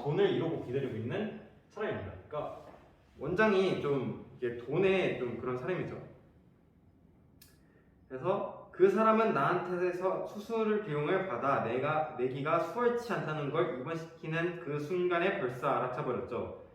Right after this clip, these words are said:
얼굴에 흐르는 진땀을 훔치는 대신 그는 오른발을 들어 왼쪽 바짓가랑이 뒤에다 두어 번 문질렀다."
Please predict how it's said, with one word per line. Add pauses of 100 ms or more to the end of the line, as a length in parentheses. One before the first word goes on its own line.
(320)
얼굴에
흐르는
진땀을
훔치는
대신
그는
오른발을
들어 (200)
왼쪽
바짓가랑이
뒤에다
두어
번
문질렀다."